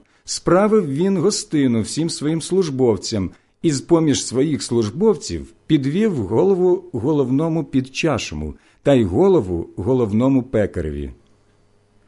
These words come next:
Наглядача підчаших повернув він назад до його уряду подавати чашу фараонові в руки, а наглядача пекарів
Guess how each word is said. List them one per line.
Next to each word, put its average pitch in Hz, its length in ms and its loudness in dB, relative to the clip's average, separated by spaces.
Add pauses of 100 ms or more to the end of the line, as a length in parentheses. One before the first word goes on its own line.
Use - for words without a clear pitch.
(640)
Наглядача 135 760 2
підчаших 107 840 -2
повернув 160 640 0
він 175 240 0
назад 127 640 0
до 127 180 0
його 131 280 0
уряду 101 560 -2 (280)
подавати 151 500 2
чашу 135 460 0
фараонові 147 600 0
в 135 100 -4
руки, 90 440 -2 (380)
а 135 140 2
наглядача 127 800 4
пекарів 95 600 -2